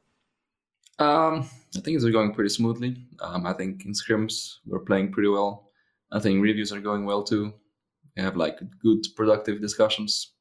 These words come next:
Um, also outside of the game, he's trying to, like, mesh well with team and, like, picks up our interests, I guess, like Magic. <laughs> Um, or we watched, like, series together.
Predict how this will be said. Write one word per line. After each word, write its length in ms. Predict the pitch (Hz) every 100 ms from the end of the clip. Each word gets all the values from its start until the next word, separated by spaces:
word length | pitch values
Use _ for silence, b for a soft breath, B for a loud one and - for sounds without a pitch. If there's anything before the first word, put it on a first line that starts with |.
| _
Um, 560 | 98 101 101 95 98 - b b b b _ -
also 220 | 110 110
outside 260 | 110 117 110
of 80 |
the 60 | 107
game, 400 | 110 113 117 - -
he's 120 | 101
trying 400 | - 104 101 104 - -
to, 340 | 101 98 98
like, 260 | 101 92 - - _ _ _ _ _ _ -
mesh 320 | 113 117 117
well 240 | 123 117 107
with 180 | 110 -
team 160 | 117
and, 60 | 104
like, 260 | 95 - -
picks 240 | 113 -
up 300 | 110 - - _ _ -
our 600 | 104 110 107 104 107 - _ _ _ _ _ _
interests, 420 | 120 120 135 135
I 60 | 123
guess, 260 | 120 135 101
like 140 | 101
Magic. 420 | 104 107 127 - -
<laughs> 1040 | 139 123 - 127 - - - - 190 -
Um, 580 | 117 110 107 104 104 101
or 580 | 107 101 101 98 98 - _ _ _ _ _ _ -
we 100 | 107
watched, 340 | 104 98 -
like, 140 | - -
series 320 | 117 117 117
together. 540 | 113 113 113 113 113